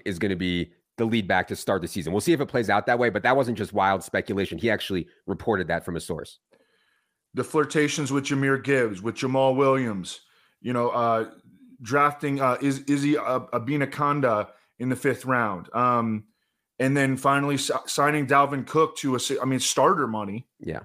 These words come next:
Speaker 2: That, that's too many red flags for me, who's, for a player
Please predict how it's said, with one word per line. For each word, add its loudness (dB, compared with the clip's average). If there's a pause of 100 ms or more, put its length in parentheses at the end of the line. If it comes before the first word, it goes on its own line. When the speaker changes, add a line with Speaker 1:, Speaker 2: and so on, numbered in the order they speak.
(420)
Speaker 2:
That, 2
that's 0
too 0
many 4
red 4
flags 0
for -4
me, 0
who's, -2 (280)
for 0
a 2
player 2